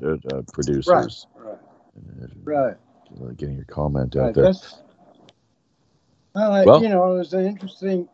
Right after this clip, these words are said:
Speaker 2: uh, interesting concept. I don't know how successful they've been, but they've been successful enough. And they have a deep enough reach so that, uh, Rumble, you know, took them seriously.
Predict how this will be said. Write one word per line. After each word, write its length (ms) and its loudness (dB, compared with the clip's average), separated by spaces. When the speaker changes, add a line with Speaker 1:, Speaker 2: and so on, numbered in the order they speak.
Speaker 2:
uh, 120 -6
interesting 460 -2
concept. 720 4
I 80 -4
don't 240 -6
know 140 -6
how 180 -6
successful 800 -8
they've 260 -2
been, 320 0
but 220 2
they've 160 0
been 160 8
successful 680 4
enough. 380 4
And 80 0
they 80 2
have 180 2
a 60 -2
deep 320 -2
enough 260 2
reach 480 2
so 160 0
that, 400 0
uh, 540 0
Rumble, 420 -2
you 100 -2
know, 180 0
took 200 -2
them 160 -4
seriously. 640 -2